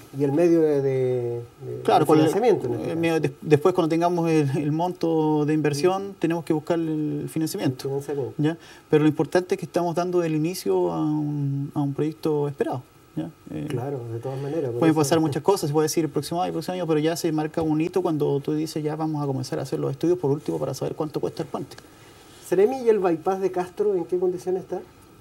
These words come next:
Speaker 2: El bypass de Castro debería estar, eh,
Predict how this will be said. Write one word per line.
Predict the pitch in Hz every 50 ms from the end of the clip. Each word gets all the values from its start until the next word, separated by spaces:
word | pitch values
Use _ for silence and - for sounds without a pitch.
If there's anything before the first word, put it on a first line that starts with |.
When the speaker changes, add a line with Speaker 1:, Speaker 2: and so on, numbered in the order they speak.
| - - -
Speaker 2:
El | - 160 147
bypass | 143 147 147 143 175 180
de | 185
Castro | 185 208 214 - - 220 220 214 208 190 165
debería | 165 160 160 165 175 175
estar, | - - - 180 180 175
eh, | 175 170 160 156 156 151 147 139 135 131 127 127